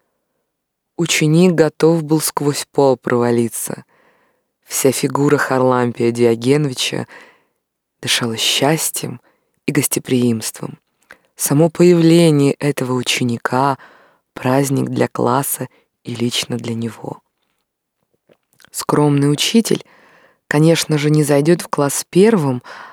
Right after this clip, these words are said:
а закроет сам дверь после опоздавшего в знак того, что скоро не выпустит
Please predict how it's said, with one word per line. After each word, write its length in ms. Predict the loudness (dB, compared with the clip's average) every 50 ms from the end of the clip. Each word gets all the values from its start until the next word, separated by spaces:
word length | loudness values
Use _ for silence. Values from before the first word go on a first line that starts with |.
| -20 _ _ _ _ _
а 120 | -4 -2
закроет 460 | -2 -2 -2 0 2 2 2 2 2 0
сам 380 | -4 -4 -2 -2 -2 0 0
дверь 400 | 0 0 2 4 4 4 4 2 0
после 440 | -2 -4 -4 -4 -4 -4 -4 -6 -4 -6
опоздавшего 1000 | -8 -6 -4 -4 -4 -4 -4 -2 0 0 0 0 -2 -4 -4 -4 -6 -6 -8 -10 _ _ _ _ _ _ _ _ _ _ _ _ _
в 60 | -4
знак 280 | 0 2 2 2 0 -2
того, 360 | -2 -2 0 4 4 4 4
что 240 | 2 0 -2 -2 -2
скоро 440 | -2 -4 -6 -4 0 2 4 6 6
не 220 | 6 6 6 4
выпустит 840 | 4 2 0 -2 -2 -4 -8 -10 -8 -10 -10 -12 -16 -20 -20 -20